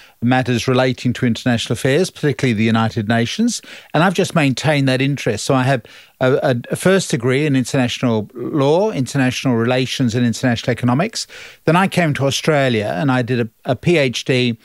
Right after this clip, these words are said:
in the international law of guerrilla warfare. Then I did a second P H D on the economics of the arms race and the creation of a peace industrial complex. And then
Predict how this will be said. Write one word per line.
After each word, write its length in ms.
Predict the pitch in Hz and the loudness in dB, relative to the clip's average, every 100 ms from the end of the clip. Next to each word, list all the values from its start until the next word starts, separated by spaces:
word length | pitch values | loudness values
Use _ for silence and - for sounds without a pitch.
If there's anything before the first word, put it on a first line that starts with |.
| - _ - | -20 _ -2
in 160 | 135 | 2
the 140 | 139 139 | 2 2
international 560 | 127 135 131 - 113 | 0 0 0 0 0
law 260 | 117 127 127 | 2 2 2
of 180 | 110 - | 0 -2
guerrilla 200 | 110 101 | -2 0
warfare. 580 | 113 131 - 208 285 - - - _ - | 2 0 0 0 0 -4 -20 -20 _ 0
Then 100 | 135 | 2
I 100 | 135 | 2
did 180 | - 135 | 0 -2
a 80 | |
second 500 | 139 - 185 185 165 | 0 0 0 2 0
P 160 | 127 135 | 0 2
H 280 | 113 101 - | 0 -2 -2
D 420 | 113 117 190 240 - - _ _ | 0 2 0 -4 -12 -20 _ _
on 260 | 139 131 127 | 2 4 4
the 240 | 127 135 | 2 2
economics 600 | 170 - 151 139 131 - | -2 0 0 2 0 -2
of 100 | 127 | -2
the 100 | 117 | 0
arms 380 | 120 139 139 - | 2 2 0 -2
race 480 | 110 123 240 - - _ - _ | -2 -2 -2 -4 -8 _ -20 _
and 140 | 127 123 | 0 0
the 80 | 120 | 0
creation 800 | - 139 143 143 - 135 113 - | 0 2 2 0 0 0 0 0
of 140 | 131 117 | 0 0
a 80 | 113 | -2
peace 520 | - 160 160 - - | -2 -2 0 -2 -4
industrial 680 | - 123 127 127 - 120 107 | -2 0 0 -2 -2 -2 -2
complex. 800 | - 147 135 110 117 214 - - - - - - _ | -4 -4 -4 -2 -2 -4 -8 -14 -18 -20 -20 -20 _
And 240 | 151 147 147 | 0 2 2
then 340 | 156 151 160 | 2 2 0